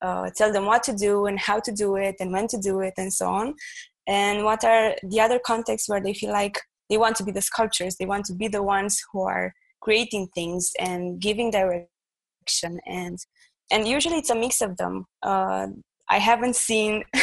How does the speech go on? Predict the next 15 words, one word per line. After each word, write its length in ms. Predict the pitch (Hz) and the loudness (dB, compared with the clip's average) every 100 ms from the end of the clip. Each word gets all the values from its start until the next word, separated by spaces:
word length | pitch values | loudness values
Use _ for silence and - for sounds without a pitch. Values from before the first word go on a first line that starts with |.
| - - - | 4 4 0
<laughs> 460 | - - - - | -8 -10 -12 -4
uh, 280 | 208 196 196 - | 0 2 2 4
a 180 | 247 262 | 4 4
student 420 | - 220 208 208 | 2 2 0 2
that 180 | 190 190 | 0 0
would 120 | 196 | -2
say, 340 | - 202 196 - | 2 4 4 4
"I 60 | |
want 220 | 185 196 202 | 2 2 0
to 60 | |
be 200 | 180 196 | -4 -2
one 280 | 185 196 190 | 0 2 2
or 180 | - 190 | 0 -4
the 180 | 180 208 | -2 0
other." 400 | 214 180 180 | 2 0 -2